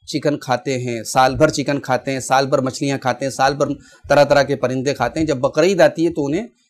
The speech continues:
جانوروں، جیو ہتیا ان کو نظر آنے لگتی ہے اور جانوروں پر ترس کھانے کا وہ ڈھونگ رچنے لگتے ہیں۔ جانوروں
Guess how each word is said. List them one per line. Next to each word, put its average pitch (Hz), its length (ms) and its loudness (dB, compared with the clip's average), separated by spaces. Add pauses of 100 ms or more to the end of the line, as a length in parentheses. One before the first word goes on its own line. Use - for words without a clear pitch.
(120)
جانوروں، 123 520 0
جیو 139 240 2
ہتیا 143 240 0
ان 139 140 0
کو 139 100 -4
نظر 131 240 2
آنے 135 160 0
لگتی 135 260 -4
ہے - 20 2
اور 160 80 2
جانوروں 120 340 -4
پر 117 180 -6
ترس 120 220 -4
کھانے 117 240 -8
کا 160 140 -2 (320)
وہ 143 100 6
ڈھونگ 131 280 4
رچنے 110 260 -2
لگتے 95 260 -10
ہیں۔ 101 120 -10 (560)
جانوروں 147 520 6